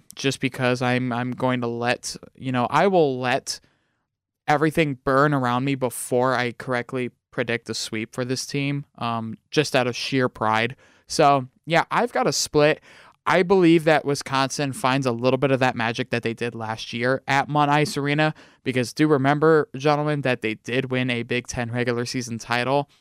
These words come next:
at Mount Ice Arena last, last year, um, in that final game. That was a, mm, kind of a blowout. Um, but I do think that Michigan State ha-,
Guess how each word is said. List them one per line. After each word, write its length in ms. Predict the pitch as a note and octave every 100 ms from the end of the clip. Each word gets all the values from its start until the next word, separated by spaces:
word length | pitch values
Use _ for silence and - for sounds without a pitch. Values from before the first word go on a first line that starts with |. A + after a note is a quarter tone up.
| _ _
at 200 | A#2+ B2
Mount 180 | C3 B2+
Ice 200 | B2 A#2+
Arena 260 | B2+ B2 A2+
last, 360 | A2 A2 - - _ - -
last 320 | C#3 D#3 -
year, 280 | G3 G#3 - - - _
um, 220 | C3 B2+ B2
in 140 | C#3+
that 160 | D3+ -
final 340 | D3+ D3 D3
game. 440 | C#3 C#3 D#3 F#3 - - -
That 120 | C3+ B2+
was 160 | B2+
a, 240 | A#2+ A#2 A2 -
mm, 200 | A#2 A2+
kind 180 | - B2
of 40 |
a 60 | A2+
blowout. 460 | A#2 A#2 B2 D#3+ - _ _ _ _ _
Um, 460 | - C#3+ D3 C#3+ B2+ _ _ _ _ _ _ _ _ _
but 120 | D#3 D#3
I 80 |
do 180 | C#3+ D#3+
think 220 | D3+ D#3
that 180 | D3 C3+
Michigan 380 | C#3 C3+ C#3+ C#3
State 380 | - C#3 C3 -
ha-, 140 | B2+